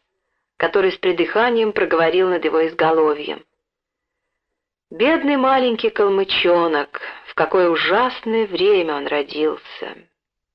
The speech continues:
Он открывает глаза и вздрагивает. Он видит перед собой страшное, чёрное, выпачканное сажей лицо. Кто это?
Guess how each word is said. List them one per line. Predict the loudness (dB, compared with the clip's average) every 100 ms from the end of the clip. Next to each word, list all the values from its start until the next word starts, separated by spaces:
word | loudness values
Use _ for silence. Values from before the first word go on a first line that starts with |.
| _ _ _ _ _ _ _ -2
Он | 0
открывает | 0 -2 -2 0 0 0
глаза | 0 0 0 0
и | -2
вздрагивает. | -4 -4 0 0 -2 -6 -10 -14 -20 -20 _ -20 _ _ _ _ _ -20 -20 -2
Он | 0 2
видит | 0 -2 0
перед | 0 2
собой | 0 2 2 2 -2 -14 _ _ _ -20 -8
страшное, | -2 0 0 0 -2 -4 -4 -4
чёрное, | -4 0 2 2 2 0 0 -2
выпачканное | -2 -2 0 -2 0 0 2 0 -2 0
сажей | 2 2 0 0
лицо. | -2 -4 0 0 0 -6 _ _ _ _ _ _ _ _
Кто | -16 -8 0 2 2
это? | -2 -8 -14 -18